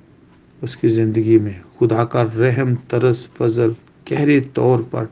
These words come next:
ठहर जाता है। इसलिए आज हम सब मिल के इस बात के लिए मिन्नत करेंगे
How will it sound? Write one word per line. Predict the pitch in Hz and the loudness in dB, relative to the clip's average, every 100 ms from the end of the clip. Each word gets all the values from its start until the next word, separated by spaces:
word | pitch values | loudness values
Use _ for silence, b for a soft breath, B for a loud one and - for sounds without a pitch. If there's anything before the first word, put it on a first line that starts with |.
| - | -10
ठहर | 135 135 123 | -6 -4 -4
जाता | 120 113 - 123 | -6 -10 -10 -14
है। | 123 - - - _ _ _ - _ _ _ _ _ - - _ _ _ _ _ - - _ - _ - _ - | -14 -16 -20 -20 _ _ _ -20 _ _ _ _ _ -20 -20 _ _ _ _ _ -20 -20 _ -20 _ -20 _ -8
इसलिए | 127 - 120 117 - - | -6 -4 -2 -2 -2 -2
आज | 120 117 - - - _ - - - - - - - - - _ _ _ _ _ _ - | 0 0 -2 -12 -18 _ -20 -20 -20 -20 -20 -20 -20 -20 -20 _ _ _ _ _ _ -4
हम | 139 | -4
सब | 131 127 113 | 0 -2 -2
मिल | 117 113 147 175 | -2 4 6 4
के | 165 120 110 - - | 4 2 2 -2 -12
इस | - | -14
बात | 113 104 110 - | -8 -4 -6 -8
के | - | -8
लिए | 113 113 | -4 -4
मिन्नत | 110 107 107 107 | -4 -4 -6 -8
करेंगे | - - 52 52 50 | -10 -8 -6 -8 -10